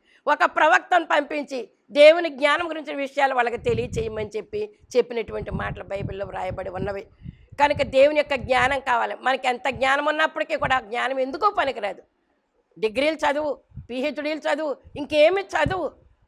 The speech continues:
ఇంకెక్కడికైనా వెళ్ళు, నువ్వు ఏదైనా కనుగొను, భూమిలో ఏమున్నాయో, ఆకాశంలో ఏమున్నాయో,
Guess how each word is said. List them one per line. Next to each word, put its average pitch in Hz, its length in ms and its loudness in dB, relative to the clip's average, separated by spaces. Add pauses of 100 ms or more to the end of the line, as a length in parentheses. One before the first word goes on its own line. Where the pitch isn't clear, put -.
ఇంకెక్కడికైనా 330 680 4
వెళ్ళు, 359 240 2
నువ్వు 233 320 -4
ఏదైనా 320 520 4 (360)
కనుగొను, 302 500 4 (160)
భూమిలో 311 440 2
ఏమున్నాయో, 285 580 2
ఆకాశంలో 247 540 -2
ఏమున్నాయో, 208 420 -6